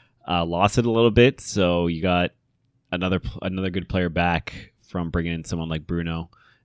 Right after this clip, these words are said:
And now we're gonna see how Ronaldo influences everyone else around him, 'cause it's even some things I saw just from other players on the pitch playing with him. It, he just instantly elevated everyone else's game,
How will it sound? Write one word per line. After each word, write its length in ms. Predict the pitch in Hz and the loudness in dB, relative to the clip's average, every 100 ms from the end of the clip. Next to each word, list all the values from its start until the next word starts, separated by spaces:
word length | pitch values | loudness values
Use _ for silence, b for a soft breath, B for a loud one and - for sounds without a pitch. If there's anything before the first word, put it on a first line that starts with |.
| - | -8
And 240 | 87 82 82 | -6 -4 0
now 160 | 87 | 0
we're 60 | 87 | 2
gonna 160 | 85 | 0
see 200 | - 90 | -2 -2
how 520 | 78 82 80 80 80 - | 0 2 0 0 -4 -6
Ronaldo 680 | 90 87 78 78 78 76 76 | -6 0 0 0 -2 -2 -4
influences 500 | 78 - 80 - 76 | -8 -8 -8 -8 -4
everyone 260 | 78 76 73 | -2 -2 -4
else 360 | 73 73 - - | -4 -2 -4 -4
around 240 | 85 78 76 | -4 -4 -4
him, 180 | 76 - | -6 -8
'cause 320 | - 71 73 64 | -6 -6 -8 -8
it's 540 | 76 - - - - _ | -8 -8 -10 -12 -14 _
even 600 | 113 131 143 107 92 78 - _ _ _ _ _ | 6 8 8 2 -2 -8 -14 _ _ _ _ _
some 320 | - - 104 | -8 2 4
things 360 | 87 92 90 78 | 6 2 0 -2
I 120 | 85 | -2
saw 440 | - 87 85 82 | 0 2 2 2
just 220 | 80 85 - | 0 -4 -4
from 140 | 87 | -4
other 120 | 82 | -4
players 320 | 82 85 78 | -2 -2 -4
on 60 | 78 | -4
the 60 | 76 | -4
pitch 280 | - 80 | -4 -4
playing 280 | - 76 80 | -6 -6 -4
with 120 | 85 | -4
him. 240 | 101 98 104 b b b _ | -2 -2 -4 b b b _
It, 220 | - 87 | -16 -14
he 240 | 71 95 | -8 -4
just 400 | 104 101 - - - | -2 -2 -4 -6 -8
instantly 640 | 95 92 - 78 73 73 78 | -8 -8 -10 -12 -12 -12 -10
elevated 420 | 82 87 82 78 | -8 -6 -4 -4
everyone 240 | 80 80 76 | -8 -10 -16
else's 300 | 73 - - | -20 -20 -16
game, 300 | - 64 57 | -14 -14 -18